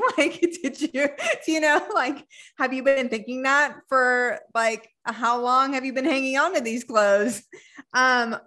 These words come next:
and why?" And the other thing is, or they try to fit into them and they don't look good. And,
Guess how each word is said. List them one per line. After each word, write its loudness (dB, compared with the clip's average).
and -2
why?" 2
And -2
the 0
other -2
thing -10
is, -6
or -2
they 0
try -2
to -2
fit 6
into -2
them -4
and -2
they 2
don't 0
look -6
good. -6
And, -4